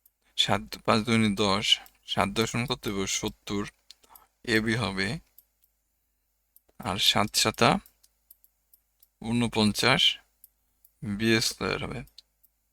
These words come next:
এটা ছিল বন্ধুরা আমাদের এক নম্বর অনুসরণী এক নম্বর অঙ্ক। আশা করি তোমরা বুঝতে পারছো,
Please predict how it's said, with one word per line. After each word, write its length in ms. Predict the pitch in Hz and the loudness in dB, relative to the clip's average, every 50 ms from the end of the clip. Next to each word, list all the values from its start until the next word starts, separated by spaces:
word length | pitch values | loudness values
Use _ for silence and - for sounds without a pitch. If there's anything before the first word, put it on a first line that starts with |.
| _ _ _ _ _ _ _ _ _ - | _ _ _ _ _ _ _ _ _ -4
এটা 260 | 127 117 117 - 131 - - | -2 -2 0 0 0 2 0
ছিল 160 | - 131 120 131 120 | 0 0 0 -2 0
বন্ধুরা 340 | 127 127 127 131 123 113 104 107 120 185 - - _ _ _ _ _ _ _ _ _ _ _ _ _ _ _ _ _ _ _ _ - | 0 0 0 2 4 4 4 4 2 0 -6 -14 _ _ _ _ _ _ _ _ _ _ _ _ _ _ _ _ _ _ _ _ -6
আমাদের 400 | - 117 117 113 113 123 120 113 110 - _ _ _ _ _ _ _ _ _ _ _ - _ _ _ _ _ _ _ _ - | -2 2 2 2 4 4 2 2 2 -2 _ _ _ _ _ _ _ _ _ _ _ -20 _ _ _ _ _ _ _ _ -20
এক 80 | - _ _ - 147 | -20 _ _ -2 0
নম্বর 340 | 139 127 117 104 104 110 120 - - - - - - - - - _ _ _ _ _ _ _ _ _ - 117 | 2 2 4 4 6 4 4 2 0 -12 -16 -18 -18 -18 -20 -20 _ _ _ _ _ _ _ _ _ 0 2
অনুসরণী 460 | 110 120 - - - 110 104 110 104 - 113 | 2 4 4 4 4 4 4 4 2 2 2
এক 80 | 117 - - - | 0 -2 -2 -2
নম্বর 220 | 127 120 110 95 92 92 92 | 0 2 2 2 2 0 0
অঙ্ক। 140 | 98 - - - 175 180 _ _ - - | -4 -4 -6 -8 -8 -8 _ _ -6 -2
আশা 160 | - - - 127 - | 0 0 0 -2 -2
করি 160 | - 117 120 110 - | -4 -4 -4 -2 -2
তোমরা 220 | 110 104 101 120 143 190 - _ _ - _ _ _ - 98 | -2 0 0 0 -2 -4 -6 _ _ -20 _ _ _ -8 -6
বুঝতে 260 | 113 110 - - 110 95 - | -4 -4 -2 -2 -2 -2 -2
পারছো, 260 | 95 - - - | -4 -4 -4 -4